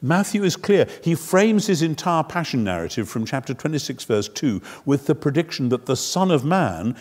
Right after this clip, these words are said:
is going to be crucified. And then when it's all over,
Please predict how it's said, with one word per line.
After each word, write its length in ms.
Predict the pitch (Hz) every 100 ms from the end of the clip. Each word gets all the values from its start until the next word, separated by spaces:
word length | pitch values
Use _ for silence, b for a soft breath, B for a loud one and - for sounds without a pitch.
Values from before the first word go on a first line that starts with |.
| B
is 160 | 147 -
going 180 | 139 113
to 60 |
be 100 | 98
crucified. 760 | - 196 190 127 - 90 90 95 B B
And 140 | 127
then 200 | 156 175
when 120 | 156
it's 160 | 135 139
all 180 | 123 123
over, 460 | 190 214 107 90